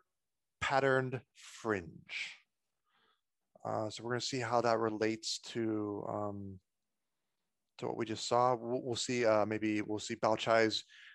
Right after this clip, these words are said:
reaction to Dayu's, um, oblique remark. So there's a lot to talk about.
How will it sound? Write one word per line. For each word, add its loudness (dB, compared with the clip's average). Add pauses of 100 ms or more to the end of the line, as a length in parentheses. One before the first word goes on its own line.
(140)
reaction 2 (200)
to 0
Dayu's, 2
um, -4 (640)
oblique -2
remark. -4 (800)
So -16
there's -6
a 2
lot 6
to -18
talk 4
about. 4